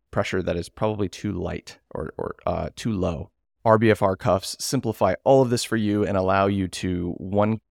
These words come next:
tap calibrate to you personally, and then they allow you to select what pressure you want to train at. So in general, uh, you could train with pressures as low as thirty percent of your max occlusion, meaning,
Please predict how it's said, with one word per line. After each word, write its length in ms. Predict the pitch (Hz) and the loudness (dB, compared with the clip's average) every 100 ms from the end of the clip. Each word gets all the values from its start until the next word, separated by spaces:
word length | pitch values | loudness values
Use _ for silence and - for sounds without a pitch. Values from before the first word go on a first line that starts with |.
| _ | _
tap 380 | - - 107 - - - | -16 -6 -6 -6 -14 -8
calibrate 480 | 95 95 95 98 | -2 0 0 -2
to 120 | - 92 | -2 -8
you 380 | 90 90 92 - | -4 -4 -4 -8
personally, 500 | - 110 - 143 180 - _ _ _ _ | -4 -2 -2 -6 -6 -12 _ _ _ _
and 160 | - 107 | -2 0
then 80 | 107 | 2
they 100 | 107 | 4
allow 240 | 107 101 | 4 4
you 160 | 107 107 | 4 0
to 160 | - 101 | -4 -8
select 460 | - 98 95 - | -6 -4 -4 -4
what 240 | 98 98 - | -2 -2 0
pressure 320 | - 98 95 | -2 -2 -2
you 140 | 87 | -4
want 180 | 90 - | -4 -6
to 60 | - | -8
train 300 | - 90 80 | -6 -4 -4
at. 160 | - | -6
So 140 | - 107 | 0 0
in 100 | 101 | 2
general, 480 | 101 104 120 123 _ _ _ _ _ _ - | 2 0 0 -4 _ _ _ _ _ _ -2
uh, 200 | 90 92 | 0 0
you 140 | 98 | -4
could 160 | 110 98 | -4 -2
train 240 | 104 107 | 0 0
with 140 | 101 - | -2 -2
pressures 420 | 98 - 110 101 | -2 0 -2 -2
as 120 | 92 | -4
low 200 | 92 92 | -2 -2
as 100 | 90 | -2
thirty 300 | - 107 107 | -2 -2 -2
percent 500 | 98 - 95 113 - _ | -4 -4 -2 -4 -8 _
of 100 | 95 | -4
your 140 | 90 92 | -2 -4
max 340 | 90 90 - | -4 -6 -6
occlusion, 480 | 101 - 101 107 104 | -8 -4 -4 -2 -2
meaning, 380 | 98 92 90 | -2 -2 -2